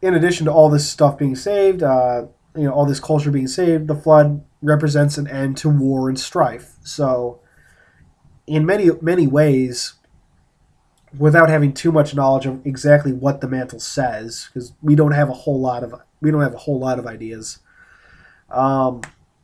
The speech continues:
the Flood is the perfect form of the mantle. And I just wanna comment this bit. Uh, the Mantle says that the most advanced race and po-, most advanced and powerful race has a responsibility to shelter all other races for growth.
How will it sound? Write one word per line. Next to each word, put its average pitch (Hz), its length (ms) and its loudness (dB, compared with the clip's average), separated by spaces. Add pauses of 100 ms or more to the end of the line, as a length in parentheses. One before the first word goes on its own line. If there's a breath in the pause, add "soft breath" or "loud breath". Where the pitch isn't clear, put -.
(1500)
the 156 100 0
Flood 165 260 0
is 143 480 0
the 147 140 -6
perfect 151 460 -2
form 135 460 -6
of 120 180 -12
the - 80 -18
mantle. 120 540 -12 (1300)
And 151 80 0
I - 40 2
just - 120 -4
wanna 196 140 -2
comment 156 340 4
this 147 120 0
bit. 160 260 2
Uh, 139 280 2
the 131 120 -6
Mantle 160 220 2
says 147 280 2
that 135 140 -16
the 131 320 -2
most 147 240 2
advanced 135 340 -4
race 135 240 -4
and 127 160 -8
po-, 131 240 -8
most 143 240 0
advanced 135 300 -6
and - 60 -20
powerful 127 320 -8
race 147 220 -2
has 127 160 -10
a 127 40 -10
responsibility 127 640 -8
to 120 60 -14
shelter 127 260 -10
all 127 220 -10
other 117 140 -10
races 143 420 -4
for - 140 -20
growth. 147 400 -4